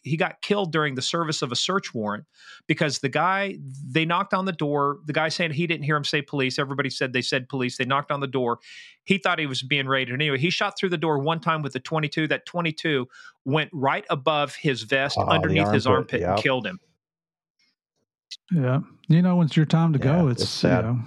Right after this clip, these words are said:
Speaker 2: but it
Speaker 3: there's
Speaker 2: does
Speaker 3: not much you
Speaker 2: happen.
Speaker 3: can
Speaker 2: There's
Speaker 3: do
Speaker 2: no
Speaker 3: about
Speaker 2: doubt
Speaker 3: it.
Speaker 2: about it.
Speaker 1: Well, let's get off this morbid stuff and let's talk about something, uh,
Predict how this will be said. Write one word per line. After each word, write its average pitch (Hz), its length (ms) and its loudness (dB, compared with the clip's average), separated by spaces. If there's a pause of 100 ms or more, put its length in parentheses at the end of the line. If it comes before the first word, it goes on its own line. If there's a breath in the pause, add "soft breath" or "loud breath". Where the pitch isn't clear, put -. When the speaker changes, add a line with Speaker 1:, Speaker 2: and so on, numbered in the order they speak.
Speaker 2:
but 92 160 4
it - 80 -20 (160)
Speaker 3:
there's 107 140 2
Speaker 2:
does 123 100 6
Speaker 3:
not - 20 6
much 131 100 2
you 139 60 4
Speaker 2:
happen. 131 200 4
Speaker 3:
can 87 80 2
Speaker 2:
There's 95 120 2
Speaker 3:
do 123 80 4
Speaker 2:
no 101 60 4
Speaker 3:
about 104 100 2
Speaker 2:
doubt 98 120 2
Speaker 3:
it. - 20 0
Speaker 2:
about 95 240 0
it. - 140 -4 (1800 loud breath)
Speaker 1:
Well, 190 120 2 (100)
let's 214 240 0
get 320 140 -4
off 302 140 0
this - 180 -2
morbid 139 360 0
stuff - 280 -2
and 139 100 -4
let's 160 160 -4
talk 165 220 -2
about 147 200 2
something, 143 440 -2
uh, 117 200 2